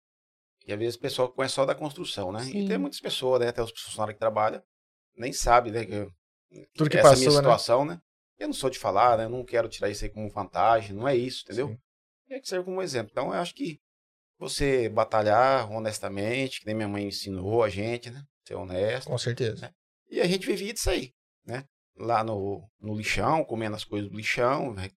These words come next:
Speaker 1: pegando reciclagem, vendendo. Convivia com os porcos ali no meio do lixão, o porco comia, a
Speaker 3: Uhum.
Speaker 1: gente comia também. O que não comia ali, cachava as coisas, levava pra casa pra servir de, de, de refeição.
Speaker 3: Entendi,
Speaker 1: Né?
Speaker 3: entendi.
Speaker 1: Minha mãe era obesa, tinha problema de saúde, né?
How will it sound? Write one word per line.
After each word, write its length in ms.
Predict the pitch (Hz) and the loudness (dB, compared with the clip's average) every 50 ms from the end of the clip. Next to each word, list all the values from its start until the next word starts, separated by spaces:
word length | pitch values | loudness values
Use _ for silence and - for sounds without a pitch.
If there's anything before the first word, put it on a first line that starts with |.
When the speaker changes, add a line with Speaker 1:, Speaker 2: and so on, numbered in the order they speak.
| _ _ - | _ _ -6
Speaker 1:
pegando 200 | 117 101 101 101 | -6 -4 -4 -4
reciclagem, 600 | 95 92 98 - - - 113 127 135 127 110 101 | -6 -6 -8 -6 0 2 4 6 4 4 2 -4
vendendo. 420 | 107 107 98 101 113 135 147 139 143 _ _ _ _ _ | -10 -6 -4 -2 -2 -2 -4 -6 -10 _ _ _ _ _
Convivia 480 | - 120 117 101 110 104 95 110 117 117 | -6 -6 -4 -4 -4 -4 -2 -2 -2 -2
com 120 | 110 - | -2 -4
os 100 | 101 - | -10 -18
porcos 360 | - - 107 110 117 110 - 107 | -10 -4 0 0 0 0 0 -4
ali 120 | 107 107 | -4 -4
no 80 | 104 101 | -4 -4
meio 140 | 104 98 | -4 -4
do 80 | 92 101 | -6 -8
lixão, 320 | 107 101 - - 113 135 | -8 -8 -6 -6 -6 -6
o 60 | 147 139 | -6 -4
porco 240 | - 117 113 - | -4 -4 -4 -4
comia, 160 | 117 117 120 117 | -6 -8 -6 -6
a 20 | |
Speaker 3:
Uhum. 40 | 131 | -6
Speaker 1:
gente 140 | 135 143 - | -6 -6 -8
comia 220 | - 180 175 175 | -8 -6 -6 -6
também. 340 | 170 - 262 277 - - - - _ _ _ _ _ _ _ | -6 -6 -8 -6 -6 -8 -10 -14 _ _ _ _ _ _ _
O 80 | - | -20
que 140 | - - 131 | -12 -6 -6
não 80 | 135 135 | -6 -4
comia 280 | - 123 127 127 120 | -4 -4 -2 0 0
ali, 140 | 120 117 113 | 0 0 -2
cachava 380 | - - 110 107 - 117 107 - | -4 -4 -6 -4 -2 -4 -4 -4
as 80 | - | -8
coisas, 280 | - - - 151 151 - | -10 -8 -8 -8 -6 -6
levava 300 | - - - 120 123 120 | -4 -2 0 0 0 0
pra 180 | 120 - 147 147 | 0 0 -2 0
casa 320 | - 127 131 139 139 170 | 2 2 2 2 0 -2
pra 280 | 170 - - 165 175 - _ _ _ _ _ _ _ _ _ _ _ _ | -8 -10 -10 -10 -10 -12 _ _ _ _ _ _ _ _ _ _ _ _
servir 420 | - - - 139 123 127 123 123 | -12 -10 -8 -8 -6 -6 -8 -8
de, 340 | 107 101 135 143 156 156 151 _ _ _ _ _ _ _ _ _ | -6 -4 -4 -4 -4 -4 -8 _ _ _ _ _ _ _ _ _
de, 200 | - 120 117 - | -14 -12 -12 -12
de 140 | - 117 | -10 -6
refeição. 540 | 117 120 123 - 151 175 170 - - 92 - 139 | -6 -6 -2 0 0 0 0 0 -2 -2 -2 -6
Speaker 3:
Entendi, 400 | 127 - 131 123 123 110 110 110 | -2 0 0 2 2 0 -2 -4
Speaker 1:
Né? 100 | 107 - _ | -6 -8 _
Speaker 3:
entendi. 240 | - 110 110 110 107 | -6 -4 -4 -2 -2
Speaker 1:
Minha 120 | 107 107 | -4 -4
mãe 340 | 104 104 104 104 104 104 98 _ _ _ _ _ _ _ - - | -2 -4 -4 -4 -4 -6 -8 _ _ _ _ _ _ _ -20 -8
era 200 | - 117 101 101 | -4 -2 0 0
obesa, 500 | 104 107 101 101 101 113 135 139 - 107 | 0 0 0 2 4 4 4 2 0 -4
tinha 160 | - - 101 92 | -10 -12 -12 -12
problema 260 | - 95 92 98 95 | -12 -10 -10 -8 -8
de 80 | 98 | -8
saúde, 520 | - - 120 117 110 113 131 156 151 - - | -4 -2 0 0 2 0 0 0 -2 -4 -8
né? 120 | 143 165 | -10 -12